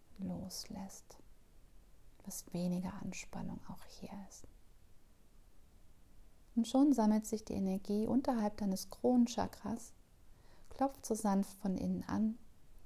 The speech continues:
und dein Kronenchakra öffnet sich wunderschön. Die Energie fließt durch, wir sehen eine wunderschöne Blüte hier,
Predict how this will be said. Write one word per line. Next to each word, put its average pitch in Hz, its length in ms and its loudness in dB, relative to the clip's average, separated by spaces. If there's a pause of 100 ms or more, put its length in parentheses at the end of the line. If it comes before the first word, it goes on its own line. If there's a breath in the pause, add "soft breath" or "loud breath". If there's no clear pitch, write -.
(180)
und 285 200 6
dein 208 160 4
Kronenchakra 196 840 0
öffnet - 340 6
sich - 400 2
wunderschön. 196 840 0
Die 240 100 0
Energie 196 520 2
fließt - 460 2 (800 loud breath)
durch, 285 260 -4
wir 214 80 -6
sehen 214 220 6
eine 202 80 2
wunderschöne 196 480 2
Blüte 220 580 2
hier, 185 520 -2